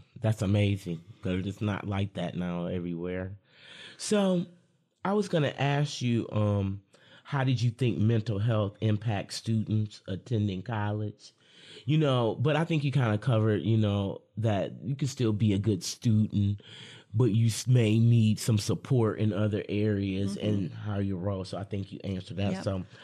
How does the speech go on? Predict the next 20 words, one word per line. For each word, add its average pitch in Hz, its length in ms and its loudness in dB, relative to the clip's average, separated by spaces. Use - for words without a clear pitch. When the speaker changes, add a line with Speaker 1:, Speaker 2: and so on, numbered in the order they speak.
Speaker 2:
Well, 320 300 2
I, 233 200 -2
I 254 60 2
would 349 160 2
like 247 220 2
to - 100 -2
add, 214 160 2
Speaker 1:
Okay. 196 160 -4
Speaker 2:
though, 185 60 -2
that 190 180 -4
there 208 120 0
are 247 200 2
some 247 280 0
students 214 480 0
that 196 160 0
really 220 280 2
do 220 180 2
struggle. 151 640 -4
Speaker 1:
Yeah. 127 360 2
Speaker 2:
Um, 180 420 2